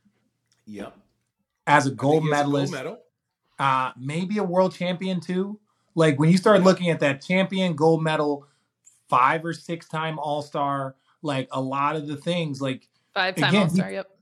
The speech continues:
Speaker 2: Five-time All-Star. I'm saying a lot of the sacrifices he made was in order to win a championship. Like, Kevin could have gone and been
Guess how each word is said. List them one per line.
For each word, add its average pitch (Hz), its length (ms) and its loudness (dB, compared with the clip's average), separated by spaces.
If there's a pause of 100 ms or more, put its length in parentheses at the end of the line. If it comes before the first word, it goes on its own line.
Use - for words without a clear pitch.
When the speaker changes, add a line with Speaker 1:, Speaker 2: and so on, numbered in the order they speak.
(480)
Speaker 2:
Five-time 151 400 2
All-Star. 165 400 -2
I'm 156 80 -8
saying 180 220 -4
a 151 80 2
lot 151 260 4
of 170 80 -4
the 160 60 -4
sacrifices 156 840 -6
he 160 160 -8
made 139 520 -4 (340)
was 143 320 8
in 143 180 6
order 156 320 6
to 151 520 -2
win 127 220 -2
a 147 80 0
championship. 147 800 -4 (280)
Like, 127 180 -2
Kevin 175 340 4
could 180 160 2
have 151 120 0
gone 151 340 2
and 135 120 -2
been 135 320 -4